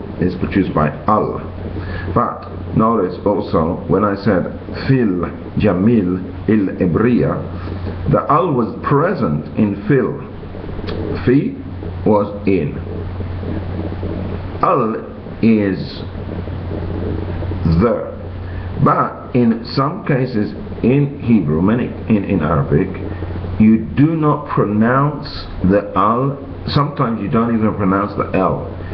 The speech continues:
In this case, we pronounce the L, Fil Jamia, in the Jamia, but, uh, but in this case we pronounced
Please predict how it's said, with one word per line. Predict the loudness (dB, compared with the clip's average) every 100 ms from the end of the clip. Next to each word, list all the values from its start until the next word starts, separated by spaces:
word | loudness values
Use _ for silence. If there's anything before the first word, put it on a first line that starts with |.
| -2
In | 2
this | 2 2 0
case, | 0 -2 -8 -12 -12 -10 0
we | 0
pronounce | 2 0 0 -2 -4
the | -4
L, | 0 0 0 -4 0
Fil | 2 2 2 -4 -2
Jamia, | 0 0 0 0 -2 0
in | 2 2 0 0
the | 0
Jamia, | 2 2 2 2 -2 -2 -6 -8 -6 2 4
but, | 6 4 0 -8 -12 -14 -12 -12 -10 -8 -8 -8 -6 -6 -8 0
uh, | 0 2 2 2 2 2 2 0 -6 -10 -8 -8 -8 -6 -6 -2 4
but | 4 4 0 -10 -12 -10 -8 -8 -8 -6 -6 -6 -4 -6 -2 0
in | 2
this | 2
case | 0 0
we | 0
pronounced | 0 2 2 2 0 -4 -12